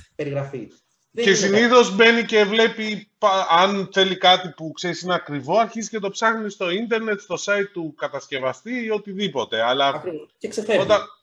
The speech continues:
Speaker 2: όταν μιλάς όμως για είδη καθαρισμού, ας πούμε, τι θα ψάξεις να βρεις, ας πούμε, αυτό είναι το θέμα.
Speaker 1: Και
Speaker 2: Σωστό,
Speaker 1: δεν είναι
Speaker 2: δηλαδή, κοιτάς το
Speaker 1: σωστό.
Speaker 2: site.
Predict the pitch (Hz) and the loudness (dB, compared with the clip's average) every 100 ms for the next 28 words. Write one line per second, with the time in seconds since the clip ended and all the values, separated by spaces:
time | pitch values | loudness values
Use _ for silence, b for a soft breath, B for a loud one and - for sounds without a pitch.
0 | _ - 180 208 214 196 214 208 214 190 | _ -8 -4 -2 -2 0 0 0 -2 -4
1 | 185 190 202 - 180 175 160 147 175 175 | 0 0 0 -2 2 4 2 0 -4 -2
2 | 143 - 135 143 170 202 _ _ _ _ | -4 -6 -10 -6 -4 -6 _ _ _ _
3 | _ _ _ _ _ _ _ _ _ _ | _ _ _ _ _ _ _ _ _ _
4 | _ _ _ _ - 254 240 - - 127 | _ _ _ _ -12 -6 -4 -4 -2 -2
5 | 117 117 110 110 110 110 107 110 101 - | -2 -6 -6 -4 -4 -8 -12 -14 -14 -12
6 | 117 - 160 143 120 120 - 107 120 104 | -12 -10 -8 -6 -8 -10 -10 -10 -8 -8
7 | 107 156 147 180 147 139 147 180 190 214 | -8 -6 -2 0 2 6 4 4 -2 -2
8 | 220 214 220 202 113 - | -2 -2 4 4 4 -2